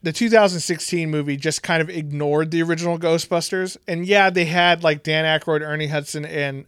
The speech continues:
uh, Bill Murray in it, but they weren't playing Ghostbusters. So it's like they tried to ignore it completely, what happened in the beginning.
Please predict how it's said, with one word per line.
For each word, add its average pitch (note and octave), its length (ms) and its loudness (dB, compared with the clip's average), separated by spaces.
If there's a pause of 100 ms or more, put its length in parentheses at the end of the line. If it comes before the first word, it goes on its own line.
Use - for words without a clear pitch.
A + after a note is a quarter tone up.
uh, C#3 300 -2 (600)
Bill E3+ 160 4
Murray D#3+ 260 2
in F3+ 240 0
it, C#3+ 220 0
but D3+ 100 -4
they E3 100 2
weren't F3 280 2
playing E3 460 2 (140)
Ghostbusters. - 920 0 (600)
So F#3 280 6
it's F#3 200 2
like F3+ 180 4
they F3 140 2
tried G3+ 240 4
to F#3 80 2
ignore D#3+ 420 2
it E3+ 80 0
completely, D#3 560 -4
what C#3+ 160 -2
happened D3 320 -4
in C#3 120 -8
the C3+ 40 -10
beginning. C#3+ 480 -4